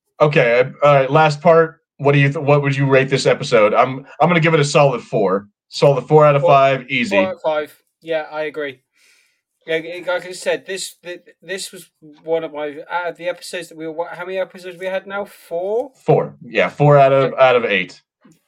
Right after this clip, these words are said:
Speaker 2: This is, this is top. The Mines of Mandalore was second.
Speaker 1: Mm-hmm.
Speaker 2: Episode one, third, and then last week's was, was fourth.
Speaker 1: Okay, I, I
Speaker 2: And
Speaker 1: will,
Speaker 2: it,
Speaker 1: I'll give you
Speaker 2: now,
Speaker 1: that.
Speaker 2: now we've had, now,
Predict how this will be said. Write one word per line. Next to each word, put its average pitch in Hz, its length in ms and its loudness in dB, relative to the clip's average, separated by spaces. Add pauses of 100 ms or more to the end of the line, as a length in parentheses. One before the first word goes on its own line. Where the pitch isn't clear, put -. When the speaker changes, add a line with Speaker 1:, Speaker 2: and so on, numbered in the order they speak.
(100)
Speaker 2:
This 202 340 -4
is, 180 200 -12 (380)
this 165 200 -12
is 160 80 -14
top. - 460 -2 (360)
The 151 540 -6
Mines 170 380 -6
of 165 80 -14
Mandalore 151 520 -6
was 131 140 -14
second. 139 640 -10 (1080)
Speaker 1:
Mm-hmm. 123 200 2
Speaker 2:
Episode 120 380 -2
one, 170 540 -2 (100)
third, 143 580 -4 (140)
and 151 180 -2
then 143 380 -4
last 156 340 -6
week's 147 200 -20
was, - 200 -20 (180)
was 139 120 -20
fourth. - 560 -20 (1500)
Speaker 1:
Okay, 147 460 2 (120)
I, 190 200 2 (120)
I 170 160 4
Speaker 2:
And 170 80 2
Speaker 1:
will, 160 340 4
Speaker 2:
it, 214 140 0
Speaker 1:
I'll 151 140 4
give 135 160 -4
you - 80 0
Speaker 2:
now, - 140 2
Speaker 1:
that. - 120 -6
Speaker 2:
now 226 180 -2
we've 233 200 -6
had, 190 280 -4
now, 196 280 -6